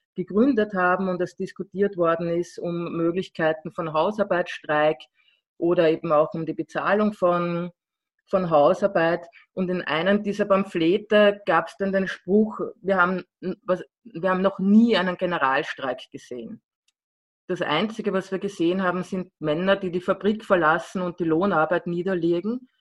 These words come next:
und die Frauen derweil zu Hause trotzdem weiter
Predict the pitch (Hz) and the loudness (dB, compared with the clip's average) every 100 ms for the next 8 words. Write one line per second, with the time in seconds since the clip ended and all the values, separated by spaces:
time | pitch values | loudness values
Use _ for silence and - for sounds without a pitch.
0 | _ - 180 190 - 156 156 180 180 165 | _ -12 -10 -10 -2 2 2 2 0 0
1 | 151 170 165 - 170 147 151 165 175 160 | 0 -2 -4 -6 -2 2 2 0 -4 -4
2 | 160 - 175 147 147 - 170 165 | -4 -8 -4 -2 -2 -2 -2 -2